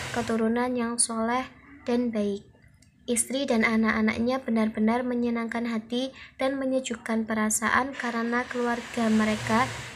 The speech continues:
terdiri dari orang-orang yang soleh dan bertakwa kepada Tuhannya. Dengan demikian, akan bertambah banyaklah di muka bumi ini hamba-hamba Allah yang Maha Pengasih lagi Maha Penyayang. Di samping itu, mereka bermunajat kepada Allah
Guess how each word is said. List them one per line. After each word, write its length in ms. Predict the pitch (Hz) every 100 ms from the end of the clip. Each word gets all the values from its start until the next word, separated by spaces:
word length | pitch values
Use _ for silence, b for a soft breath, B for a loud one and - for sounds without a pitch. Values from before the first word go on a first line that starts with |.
| -
terdiri 480 | 262 - 240 262 247
dari 320 | 226 226 254
orang-orang 640 | 240 240 233 240 233 233
yang 80 | 233
soleh 400 | 233 226 240 254
dan 160 | 254 247
bertakwa 560 | 233 - 214 233 240
kepada 400 | 233 220 214 226 233
Tuhannya. 560 | 233 214 208 190 190 - - _ b b b b _
Dengan 240 | 240 233
demikian, 800 | 226 226 220 220 214 202 214 240 B B
akan 320 | 226 247 269
bertambah 560 | 254 220 214 220 220 220
banyaklah 560 | 214 220 - 220 254
di 160 | 254 226
muka 320 | 214 214 214
bumi 320 | 214 214 214
ini 400 | 208 202 208 254 262 B B 233
hamba-hamba 560 | 226 247 269 254 226
Allah 240 | 214 226 247
yang 240 | 254 247
Maha 240 | 247 220
Pengasih 480 | 214 208 202 214 269
lagi 320 | 254 240 226
Maha 240 | 208 208 220
Penyayang. 640 | 220 208 196 202 190 208 B B B B B -
Di 80 | 220
samping 320 | 220 220 220
itu, 480 | 220 220 214 240 240 B B - 240
mereka 400 | 226 226 262 262
bermunajat 640 | 233 226 220 220 254 262
kepada 480 | 240 240 233 220 220
Allah 320 | 220 226 262